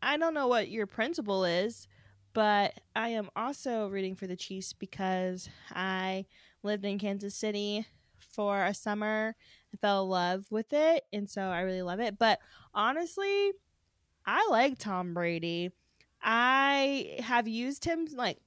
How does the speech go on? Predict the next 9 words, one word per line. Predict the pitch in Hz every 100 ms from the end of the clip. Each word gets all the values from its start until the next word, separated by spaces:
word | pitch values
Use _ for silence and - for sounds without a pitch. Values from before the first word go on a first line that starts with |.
| -
two | - 339
times | 339 247 220 208 214
during | - 208 214 202 196 185
fantasy | - 202 233 233 247
football, | - 190 190 180 185 -
and | 190 196
he's | 214 208
done | 190 175 175
wonders | 240 285 175 165 -